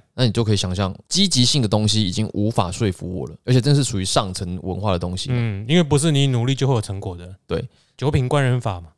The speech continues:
Speaker 1: 对啊，既然我没有办法依靠我个人努力的时候，我只好把希望寄托在之后。
Speaker 2: 未来。
Speaker 1: 可能不是我活着的未来，
Speaker 2: 嗯。
Speaker 1: 是我死后的未来。那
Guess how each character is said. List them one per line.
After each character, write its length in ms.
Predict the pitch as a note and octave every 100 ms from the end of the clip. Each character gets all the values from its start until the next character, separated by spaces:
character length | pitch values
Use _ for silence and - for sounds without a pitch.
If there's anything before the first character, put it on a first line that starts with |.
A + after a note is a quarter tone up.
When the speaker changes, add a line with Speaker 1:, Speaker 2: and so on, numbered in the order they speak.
| _ -
Speaker 1:
对 120 | F#2
啊， 180 | F2+ F#2 _ -
既 140 | G3
然 220 | C#3 A2+ -
我 100 | A#2
没 80 |
有 80 | D3
办 180 | C3+ A#2+
法 160 | G2+ D2
依 140 | A#2
靠 180 | - B2+
我 140 | F2
个 180 | F2 A#2+
人 140 | F#2+
努 140 | F2+ F#2+
力 100 | G2+
的 80 | F2
时 140 | G2+
候， 120 | F#2+
我 200 | D#2 F2 -
只 200 | - A2+
好 160 | A#2 G#2
把 240 | - E2+
希 320 | - - G#2+ A2
望 260 | G#2 F#2 A#2 -
寄 220 | - A#2
托 260 | F#2+ G2+ F#2
在 300 | G#2 F#2 -
之 160 | - G#2
后。 240 | G#2 - - _
Speaker 2:
未 200 | A2 F2+
来。 180 | E2 D#2 _
Speaker 1:
可 120 | A2+
能 140 | G#2
不 80 | G#2
是 100 | A2
我 140 | A#2+ F#2
活 240 | - F#2
着 80 | F#2+
的 80 | F2+
未 160 | F#2
来， 180 | C2 -
Speaker 2:
嗯。 340 | B2 A#2 G2 F2 -
Speaker 1:
是 60 |
我 100 | F#2+
死 180 | F2 F#2+
后 120 | F#2
的 80 | F2+
未 160 | F#2 C2+
来。 200 | A1+ - _ _ _ _ _
那 340 | F#2 F2 D#2+